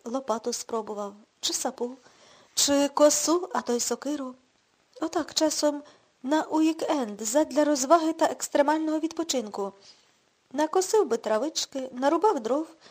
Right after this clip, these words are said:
підгорнув картоплю чи лан буряків просапав. Може, полегшило б матері, полегшило б материнським рукам. Мусь,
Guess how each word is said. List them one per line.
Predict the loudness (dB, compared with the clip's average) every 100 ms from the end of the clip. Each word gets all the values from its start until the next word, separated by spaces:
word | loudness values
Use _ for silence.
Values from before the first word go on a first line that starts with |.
| -20 _ _
підгорнув | -6 0 0 2 -2
картоплю | -2 -4 0 -2 0 -4
чи | 0 2
лан | 2 2
буряків | 0 0 -2 -2
просапав. | -2 -2 -4 -4 -6 -10 _ _ _
Може, | -12 -8 -4
полегшило | -4 -6 -6 -4 -4
б |
матері, | -4 -8 -6 -6 -8 -14 -20 -20 -10
полегшило | 4 6 6 4 0 0 -2
б | -4
материнським | -6 -2 2 0 -2 -8 -6
рукам. | -6 -6 -8 -10 -20 _ _ _ _ _ _ _ _ _ _ _ _ -20 _
Мусь, | -10 -8 -6 -8